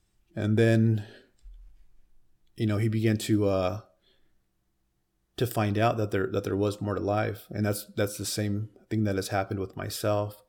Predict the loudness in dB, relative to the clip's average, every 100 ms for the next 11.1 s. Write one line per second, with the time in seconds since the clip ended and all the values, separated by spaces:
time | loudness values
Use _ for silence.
0 | _ _ _ _ -2 0 2 2 4 2
1 | 0 0 2 0 -4 -4 -2 0 2 0
2 | -2 -6 _ _ _ _ _ _ -6 2
3 | 4 2 0 -4 -2 0 2 2 2 2
4 | -2 0 0 0 0 0 2 0 -4 -6
5 | 0 0 2 2 0 0 -4 -10 _ _
6 | _ 4 6 8 8 8 8 6 6 6
7 | 6 6 8 8 6 2 4 6 6 6
8 | 4 6 4 0 -2 -6 _ _ _ _
9 | _ -4 2 6 6 6 0 0 2 2
10 | 2 2 0 -4 -4 -2 0 2 0 -2